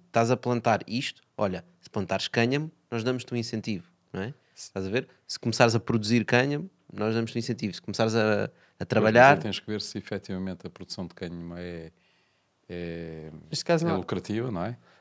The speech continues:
Speaker 2: Não, mas neste caso é lucrativo. O problema é que existe um bottleneck, que se tu fizeres isso, vai haver um bottleneck no processamento de cânhamo.
Speaker 1: Mais ajuda para, para o
Speaker 3: Mas qual o
Speaker 1: processamento.
Speaker 3: bottleneck? Por, por não teres máquinas?
Speaker 2: Exatamente.
Speaker 3: Porque
Speaker 2: Você
Speaker 3: não, mas não tens máquinas porque não há máquinas para o fazer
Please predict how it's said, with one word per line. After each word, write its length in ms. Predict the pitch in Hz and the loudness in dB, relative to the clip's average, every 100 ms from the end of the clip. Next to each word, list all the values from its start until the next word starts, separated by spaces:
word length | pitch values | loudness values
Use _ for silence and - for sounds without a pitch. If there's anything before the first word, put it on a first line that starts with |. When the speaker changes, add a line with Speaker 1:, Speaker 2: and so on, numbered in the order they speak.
| - | -2
Speaker 2:
Não, 120 | 175 | 2
mas 160 | 175 165 | 2 2
neste 180 | 170 - | -2 0
caso 320 | 170 165 - | 2 2 0
é 140 | 170 175 | 0 2
lucrativo. 580 | 175 170 151 131 123 - | 2 -2 -2 -4 -4 -12
O 60 | |
problema 380 | - 143 156 165 | -8 -2 2 2
é 40 | 165 | 0
que 100 | 165 | -2
existe 260 | 165 - | -6 -2
um 60 | 165 | 0
bottleneck, 680 | 165 160 160 160 165 160 _ | 0 2 0 0 0 -4 _
que 80 | |
se 80 | - | -6
tu 100 | - | -2
fizeres 420 | 180 170 160 143 139 | 0 4 4 4 0
isso, 280 | 165 - - _ _ _ 151 | -2 -4 -12 _ _ _ -2
vai 220 | 143 160 | 4 6
haver 160 | 156 165 | 6 2
um 120 | 160 | 4
bottleneck 600 | 165 160 160 156 160 170 | 4 4 2 4 2 0
no 80 | 170 | -2
processamento 440 | 170 - 165 156 | -2 0 0 0
de 60 | - | 2
cânhamo. 300 | 160 131 120 - _ _ _ _ _ _ _ _ | 0 2 -2 -8 _ _ _ _ _ _ _ _
Speaker 1:
Mais 240 | - 98 107 | -4 -2 0
ajuda 280 | 110 107 104 | 0 0 0
para, 300 | - 98 92 | -2 -4 -4
para 140 | - | -4
o 20 | 92 | -4
Speaker 3:
Mas 140 | 85 | -4
qual 180 | - 92 | -2 -2
o 20 | |
Speaker 1:
processamento. 100 | 85 | -2
Speaker 3:
bottleneck? 580 | 87 - 82 80 - - _ - | -6 -8 -8 -8 -10 -18 _ -10
Por, 120 | 92 - | -10 -8
por 140 | 104 | -4
não 140 | 98 98 | -2 -2
teres 220 | 107 90 | -4 -4
máquinas? 400 | 95 87 - 80 _ _ | -6 -6 -10 -16 _ _
Speaker 2:
Exatamente. 580 | 175 147 156 165 135 - _ | -2 0 0 -2 -4 -8 _
Speaker 3:
Porque 160 | - 165 120 | -2 0 2
Speaker 2:
Você 60 | |
Speaker 3:
não, 100 | 92 | -2
mas 160 | 90 85 | -4 -6
não 80 | 95 | -8
tens 180 | 101 | -8
máquinas 380 | 95 110 - 104 | -6 -8 -10 -16
porque 300 | - 92 - | -14 -18 -6
não 180 | 95 98 | -2 0
há 80 | 98 | 0
máquinas 400 | 90 90 - 90 | -2 -4 -8 -10
para 140 | - | -10
o 20 | |
fazer 420 | 95 - 90 131 | -10 -8 -6 -6